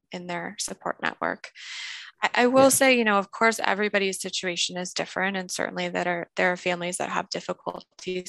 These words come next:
Speaker 1: supporting their young people effectively. And I,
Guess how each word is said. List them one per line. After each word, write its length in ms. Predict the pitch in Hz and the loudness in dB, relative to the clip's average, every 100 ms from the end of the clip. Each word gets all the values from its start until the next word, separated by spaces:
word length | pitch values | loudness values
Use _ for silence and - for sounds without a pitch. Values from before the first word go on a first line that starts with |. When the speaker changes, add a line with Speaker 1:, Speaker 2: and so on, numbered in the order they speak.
| - | -14
Speaker 1:
supporting 840 | - - - _ 180 175 175 175 | -18 -18 -20 _ -4 -2 -4 -6
their 260 | 175 175 175 | -8 -8 -6
young 220 | 175 170 | -6 -8
people 340 | 175 - 170 170 | -10 -6 -4 -4
effectively. 800 | 170 - - 180 185 180 180 - - - - - - | -2 -6 -4 -6 -4 -4 -4 -8 -12 -10 -12 -8 2
And 340 | 254 247 220 | 6 6 4
I, 240 | 208 - | 4 2